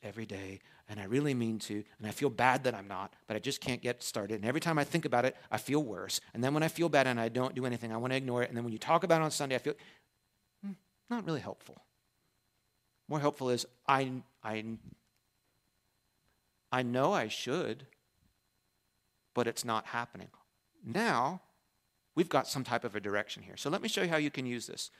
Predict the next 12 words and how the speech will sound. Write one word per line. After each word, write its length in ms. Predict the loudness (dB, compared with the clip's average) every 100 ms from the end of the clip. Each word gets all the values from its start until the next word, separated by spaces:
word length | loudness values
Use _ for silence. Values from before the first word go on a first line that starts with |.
| -16
Let's 160 | -10 -6
take 220 | -2 2
Bible 280 | 4 2 0
study. 320 | -4 -6 -8 -10
You 160 | -6
do 120 | -2 0
this 200 | 0 0
on 140 | 0
your 140 | 2
own. 240 | 0 0 -4 -16 -20 _
Start 340 | 4 6 8
here. 300 | 6 4 4